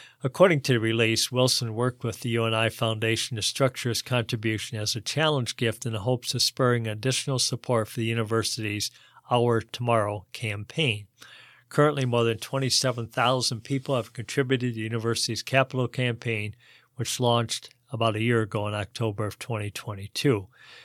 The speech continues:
Wilson made his first gift of one million dollars to U N I's Business College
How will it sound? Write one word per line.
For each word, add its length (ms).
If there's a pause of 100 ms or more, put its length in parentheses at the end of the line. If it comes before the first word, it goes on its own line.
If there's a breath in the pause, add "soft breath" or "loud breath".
(260 loud breath)
Wilson 360
made 220
his 240
first 400
gift 320
of 100
one 220
million 320
dollars 400
to 140
U 100
N 100
I's 240
Business 400
College 520